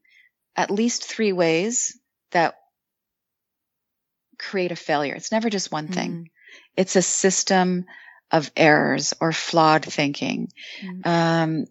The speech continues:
Speaker 1: but I think it gets down to, um, a desire to be loved. And sometimes that becomes really h-, unhealthy and toxic. And it sullies our thinking. We don't think clearly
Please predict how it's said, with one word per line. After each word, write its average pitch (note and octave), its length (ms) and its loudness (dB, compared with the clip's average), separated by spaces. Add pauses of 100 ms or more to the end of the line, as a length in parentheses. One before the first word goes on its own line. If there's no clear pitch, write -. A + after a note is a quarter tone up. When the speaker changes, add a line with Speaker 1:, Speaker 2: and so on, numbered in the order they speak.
Speaker 1:
but F3 160 6
I D#3+ 140 10
think F3 220 2
it D#3 120 0
gets E3 260 4
down D#3 460 4
to, D#3+ 580 0 (1120)
um, D#3 760 -2 (680)
a F3 80 4
desire E3+ 500 6
to - 140 -2
be E3 140 4
loved. E3 560 4 (160)
And D#3 680 0 (300)
sometimes E3+ 720 0
that D#3+ 160 4
becomes D#3 420 -2
really D#3+ 200 2
h-, D#3 80 -6 (300)
unhealthy E3+ 840 2 (560)
and D#3+ 180 2
toxic. - 640 2 (580)
And D3+ 560 4 (140)
it D#3+ 140 -2
sullies F3+ 580 4
our E3 100 4
thinking. D3+ 480 0
We D3+ 80 2
don't E3+ 200 4
think F3 240 0
clearly E3+ 520 4